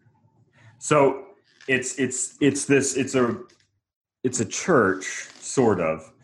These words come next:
It's called Unitarian Universalist.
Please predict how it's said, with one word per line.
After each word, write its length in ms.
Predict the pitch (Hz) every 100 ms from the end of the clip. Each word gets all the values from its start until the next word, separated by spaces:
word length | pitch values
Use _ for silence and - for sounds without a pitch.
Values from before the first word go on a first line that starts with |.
| _ _ _ _ _ - - _
It's 100 | -
called 320 | 151 143 139 - - 117
Unitarian 760 | 135 151 143 143 127 120 113 113
Universalist. 960 | 110 98 92 92 - 78 73 - -